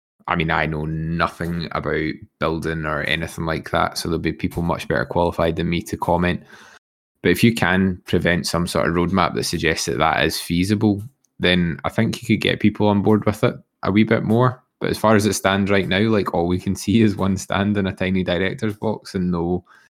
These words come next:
kind of route to that advancing in the, in the short term. So I just think, I just think they need to, again, comes back down to transparency. We talked about it at the beginning of the season, lots and lots of stuff. I think the club could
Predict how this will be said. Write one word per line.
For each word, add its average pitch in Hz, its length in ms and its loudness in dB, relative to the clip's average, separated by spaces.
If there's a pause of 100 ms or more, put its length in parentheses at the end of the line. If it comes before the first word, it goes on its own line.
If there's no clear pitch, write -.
(300)
kind 85 160 0
of 78 140 2
route - 180 0
to - 120 -2
that 80 200 2
advancing 87 540 -2
in 85 140 0
the, 76 340 -2
in 82 100 -2
the 76 60 -2
short 82 380 -2
term. 95 300 0
So 85 440 -2 (240)
I - 80 -8
just 95 280 -8
think, 90 200 0 (1400)
I - 60 -2
just 107 180 2
think 107 180 2
they 107 80 4
need 92 160 4
to, 87 220 0 (320)
again, 90 520 0 (300)
comes 90 240 -2
back 82 200 0
down 82 180 0
to 85 100 -4
transparency. 85 760 0
We 87 80 0
talked - 240 -2
about 82 260 0
it 90 80 0
at - 60 -4
the 76 80 -2
beginning 90 360 0
of 87 60 0
the 85 60 -2
season, 87 420 -2
lots - 260 -6
and 90 80 -4
lots - 240 -8
of 87 80 -8
stuff. - 340 -6
I - 40 -10
think - 280 -8 (140)
the - 60 -12
club - 280 -4 (640)
could 78 180 -4